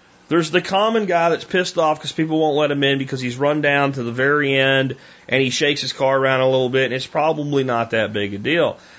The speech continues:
And then there's the idiot that's, that's racing back and forth and screaming and yelling, swerving across multiple lanes. And frankly, I see people doing more dangerous things than most road rage people.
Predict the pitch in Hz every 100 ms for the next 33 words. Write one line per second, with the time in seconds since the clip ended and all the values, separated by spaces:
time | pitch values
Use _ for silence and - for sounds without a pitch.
0 | - - 131 185 294 269 160 123 113 110
1 | 202 - 165 110 101 107 - 120 107 117
2 | 156 226 - 165 147 131 127 110 160 165
3 | 160 117 - 165 160 151 123 123 139 156
4 | 143 120 - 151 160 170 156 143 151 147
5 | 143 147 135 127 117 113 127 135 147 143
6 | 143 - - - - - - 160 160 196
7 | 262 320 156 135 240 285 277 196 180 156
8 | 151 151 147 160 147 143 147 196 214 180
9 | 175 165 151 - 160 151 139 135 135 165
10 | 220 349 359 - 170 160 151 139 135 131
11 | - 131 120 123 127 135